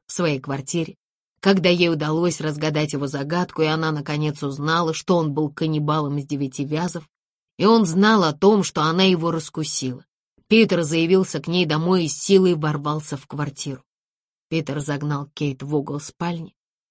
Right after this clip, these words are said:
и сел на неё сверху, вонзив нож в живот. Его лицо стало безумным.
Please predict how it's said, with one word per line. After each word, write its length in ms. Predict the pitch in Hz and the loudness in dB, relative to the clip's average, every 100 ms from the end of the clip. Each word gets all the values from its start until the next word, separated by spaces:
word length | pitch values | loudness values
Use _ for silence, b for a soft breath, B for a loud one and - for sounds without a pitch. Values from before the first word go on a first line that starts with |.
| - | 2
и 140 | 190 | 2
сел 280 | 196 185 175 | 4 0 0
на 140 | 165 | -2
неё 220 | 160 156 | -2 -2
сверху, 560 | 151 - 147 160 151 151 | -4 -4 0 0 -2 -4
вонзив 540 | 151 160 147 147 143 | -2 -2 -2 -4 -4
нож 420 | 139 151 160 - - - | -4 -4 -4 -8 -14 -10
в 60 | |
живот. 500 | 160 156 131 131 _ _ _ _ _ _ | -4 -4 -4 -8 _ _ _ _ _ _
Его 240 | 160 202 | 2 4
лицо 460 | 170 156 - - 175 | 4 0 -2 -2 0
стало 420 | - - 165 151 | -2 -4 -2 0
безумным. 680 | 139 147 143 147 156 147 127 | -2 -2 -2 -2 -4 -4 -8